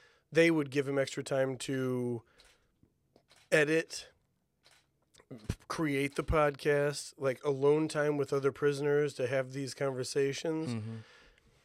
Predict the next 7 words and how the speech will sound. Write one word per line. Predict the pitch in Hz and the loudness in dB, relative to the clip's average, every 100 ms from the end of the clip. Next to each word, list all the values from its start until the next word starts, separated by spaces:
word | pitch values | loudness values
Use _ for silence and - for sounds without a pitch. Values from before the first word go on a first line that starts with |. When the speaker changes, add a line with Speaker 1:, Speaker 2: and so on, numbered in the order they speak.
| _ _ | _ _
Speaker 1:
And | - | -4
he | 147 | 0
had | 175 | 0
a | 143 | 0
thirty-one-year | - 180 190 202 175 175 165 156 147 | -2 -2 0 0 0 0 0 -2 -4
sentence | - 156 143 127 113 113 - | -2 -2 -2 -6 -8 -10 -14
for | - - 139 131 127 123 120 113 | -14 -2 0 2 2 2 2 -4